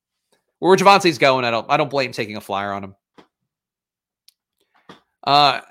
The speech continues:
all right, so Singletary, a guy who also was not that efficient last year.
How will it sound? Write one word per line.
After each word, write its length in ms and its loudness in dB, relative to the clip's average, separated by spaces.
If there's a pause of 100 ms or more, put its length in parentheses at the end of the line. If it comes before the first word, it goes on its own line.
(160)
all 80 4
right, 260 6
so 140 -2
Singletary, 800 2
a 100 -4
guy 220 2
who 60 -2
also 260 0
was 80 -14
not 200 -2
that 100 -2
efficient 400 -8
last 280 -6
year. 300 -6